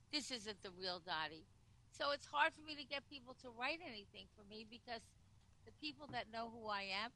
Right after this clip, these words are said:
know I wouldn't speak like that. So, but, but it's an amazing, amazing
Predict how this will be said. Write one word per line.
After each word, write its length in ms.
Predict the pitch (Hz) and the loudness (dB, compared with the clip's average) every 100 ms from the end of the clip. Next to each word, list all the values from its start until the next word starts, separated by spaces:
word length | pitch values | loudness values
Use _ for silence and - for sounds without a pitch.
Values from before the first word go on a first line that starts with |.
| 208 | -4
know 140 | 214 | 0
I 80 | 214 | 0
wouldn't 360 | 202 220 208 - | -2 -8 -12 -14
speak 220 | - 269 - | -12 -12 -10
like 160 | 220 196 180 | -10 -10 -10
that. 180 | - - - - - - - | -12 -12 -14 -14 -16 -18 2
So, 300 | 320 285 262 - 233 | 8 8 8 2 2
but, 100 | 320 302 311 277 | 2 2 -2 0
but 100 | 349 | 0
it's 240 | 339 - | 0 0
an 60 | 311 | 0
amazing, 760 | 294 294 311 339 339 349 359 415 440 - - - - - - - - | 2 2 4 4 4 6 6 6 -4 -18 -20 -20 -20 -20 -20 -20 -4
amazing 760 | 233 240 277 311 349 320 359 | -2 -2 -2 0 0 0 -2